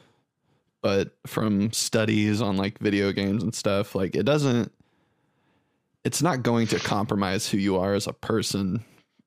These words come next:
or, like, make you do things that you already weren't going to do. But I think at some point you become, like,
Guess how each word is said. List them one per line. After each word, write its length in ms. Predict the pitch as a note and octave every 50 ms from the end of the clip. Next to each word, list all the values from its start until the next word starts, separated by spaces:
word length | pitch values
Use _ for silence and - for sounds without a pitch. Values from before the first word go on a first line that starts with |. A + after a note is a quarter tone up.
| _ - _ _ _ _ _ _ _ _ _ -
or, 160 | A#2+ G#2 G#2
like, 260 | G#2 G2+ G2 F#2+ -
make 240 | B2 G#2 G2+ F#2+ -
you 380 | G#2 G2 G2+ G2 F#2+ F#2+ F#2+ F2
do 280 | - - - G2 G2 G2
things 400 | G#2+ - G2 F#2+ G2 G2 F#2 -
that 260 | - F#2 F#2+ F#2 - -
you 140 | F2 F#2+ F2+
already 580 | F2 F#2 F#2+ G2 G#2 G2+ G2 F#2+ F#2+ F#2+ A2 A#2 - _ _ -
weren't 260 | F#2 F#2 F#2 E2+ -
going 320 | - G#2 G2 F#2 F#2+ F#2 -
to 120 | - - F2
do. 400 | D#2 F2+ F2+ F#2 F#2 F#2 G#2 A2 - _ _ -
But 100 | - F#2+ F2+
I 80 | G2
think 540 | A#2 - B2+ B2 B2 A#2 G#2+ - - - - - -
at 240 | - G2+ G2+ - -
some 280 | - - G2 F#2 F#2+ G2
point 280 | - F#2+ F#2 F2+ -
you 160 | - G2 G2+
become, 580 | F#2 G2+ F#2 - - - G2 F#2 F#2 F#2 F2+ - _ _ _ _ _ _ _ _ _ _ _ _ _ _ _ _ _ _ _ _ _ _ _ _ _ _ -
like, 220 | - G#2+ G2+ G2+